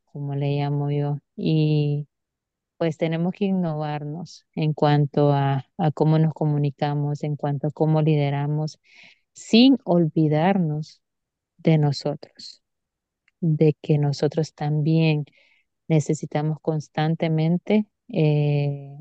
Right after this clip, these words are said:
estar evaluándonos, revisándonos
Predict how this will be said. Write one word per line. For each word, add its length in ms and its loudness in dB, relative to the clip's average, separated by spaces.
estar 720 -2
evaluándonos, 1160 0
revisándonos 1160 -4